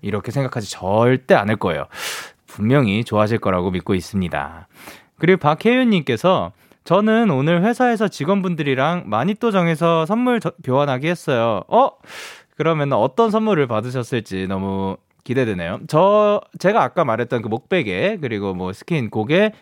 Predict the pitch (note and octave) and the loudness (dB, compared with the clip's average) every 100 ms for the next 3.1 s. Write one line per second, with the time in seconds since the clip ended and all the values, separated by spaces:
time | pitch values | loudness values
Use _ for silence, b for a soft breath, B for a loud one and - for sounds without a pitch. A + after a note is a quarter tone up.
0 | b - G2 F#2+ C#3 E3 - C#3 D3 C3 | b -8 -6 0 2 2 2 2 2 0
1 | C#3 A2+ C3+ C#3+ B2+ A2+ A2 G2+ - G2 | -2 -2 -2 0 0 0 -2 -8 -6 -6
2 | F#2 D#3+ F#3+ D#3+ G#2 G2 F2+ F2 E2+ E2+ | -2 0 2 0 0 -2 -2 -4 -6 -8
3 | D2+ | -8